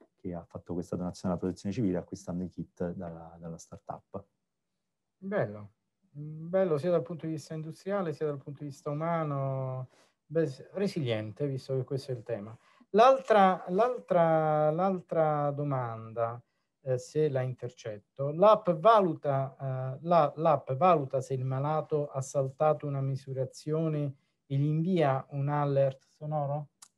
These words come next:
Speaker 1: Sicuramente sì, eh, ovviamente il sistema di monitoraggio è in grado di rilevare le misurazioni saltate, ma fa anche di più. Fa, il, il sistema di mi-, di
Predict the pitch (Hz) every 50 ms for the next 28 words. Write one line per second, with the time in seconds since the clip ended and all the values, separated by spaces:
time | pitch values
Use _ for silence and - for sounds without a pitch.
0 | _ _ - - - 101 95 101 101 98 101 101 98 - 143 - - 170 185 190
1 | - - 110 95 95 92 90 90 95 98 - 101 90 98 101 104 110 104 - -
2 | - - - 104 - - - 107 104 101 98 95 95 95 92 95 85 101 98 104
3 | 101 90 90 92 90 92 98 98 90 90 92 95 92 95 98 95 87 90 90 90
4 | 85 - 95 92 87 - - 101 95 - 127 139 131 - 113 113 120 120 - 135
5 | 135 139 _ _ _ _ _ _ _ _ - 98 90 - - 101 95 92 92 -
6 | 95 92 98 95 - 120 95 - - _ - 113 107 104 - 101 101 98 95 92
7 | 92 90 90 90 - - - - - 110 98 92 92 95 98 - - 95 95 95
8 | 92 92 90 90 95